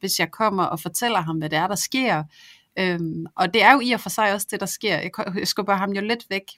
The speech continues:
men så er det jo også igen at ture og øve sig på at være empatisk, og så sige, "Jamen, hvad må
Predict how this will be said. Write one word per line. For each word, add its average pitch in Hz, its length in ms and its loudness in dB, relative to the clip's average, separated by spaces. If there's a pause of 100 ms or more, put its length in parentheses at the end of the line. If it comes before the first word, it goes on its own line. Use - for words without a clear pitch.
men 196 140 -6
så - 120 -4
er 233 40 2
det 214 80 -2
jo 190 80 2
også 214 180 -2
igen 208 380 -4
at 196 80 -6
ture 196 360 -2
og 165 340 0
øve 233 240 0
sig 190 200 -4
på 196 300 -6
at 170 140 -2
være 160 400 2 (380)
empatisk, 190 680 0
og 165 60 -10
så - 120 -8
sige, 196 260 -4
"Jamen, 180 180 -2
hvad 196 120 0
må 220 100 -2